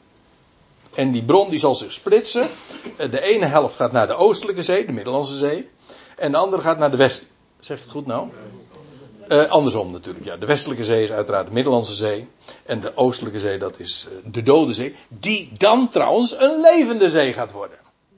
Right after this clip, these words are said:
En weet u wat er <laughs> helemaal zo leuk is? Ik vind dat echt lachen. Want die zee, die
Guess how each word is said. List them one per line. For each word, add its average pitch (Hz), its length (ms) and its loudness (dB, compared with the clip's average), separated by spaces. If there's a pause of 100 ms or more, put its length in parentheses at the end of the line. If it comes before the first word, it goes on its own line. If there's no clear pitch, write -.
(680)
En 220 300 4
weet 208 200 6
u 233 40 -6
wat 196 140 4
er 139 180 0
<laughs> 175 60 8
helemaal 156 520 6
zo 196 200 6
leuk 160 260 6
is? 160 260 -4 (360)
Ik 156 300 -4
vind 135 220 -2
dat 123 160 -4
echt 117 240 -4
lachen. 98 400 -6 (1160)
Want 208 520 4 (200)
die 180 360 -8
zee, 277 680 4 (600)
die 180 380 -8